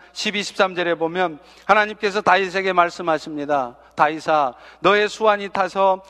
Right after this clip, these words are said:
차서 네 조상들과 네가 함께 누울 때 내가 너의 몸에서 날 씨를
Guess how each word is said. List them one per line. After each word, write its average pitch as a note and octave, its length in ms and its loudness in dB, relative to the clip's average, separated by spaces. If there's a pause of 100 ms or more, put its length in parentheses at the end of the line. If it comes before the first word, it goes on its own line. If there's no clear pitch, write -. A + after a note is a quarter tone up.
차서 F#3 500 0 (240)
네 A3 180 0
조상들과 G3+ 680 0
네가 F#3 320 0
함께 G3 320 -4
누울 F3 260 -4
때 E3+ 380 0 (240)
내가 A3 300 6
너의 G#3+ 420 4
몸에서 G#3+ 680 2
날 F#3 420 2
씨를 E3 640 -2